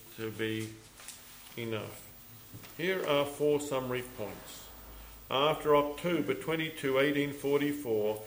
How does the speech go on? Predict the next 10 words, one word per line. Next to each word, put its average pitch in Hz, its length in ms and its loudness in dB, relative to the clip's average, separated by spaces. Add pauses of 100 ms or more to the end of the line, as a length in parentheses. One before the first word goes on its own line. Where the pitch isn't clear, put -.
(260)
there 123 240 4
can 175 480 -2
be 147 200 2
no 170 440 8
definite 165 600 4
tracing 143 520 2
of 127 160 2
the 127 80 2
prophetic 123 520 0
time. 107 380 -2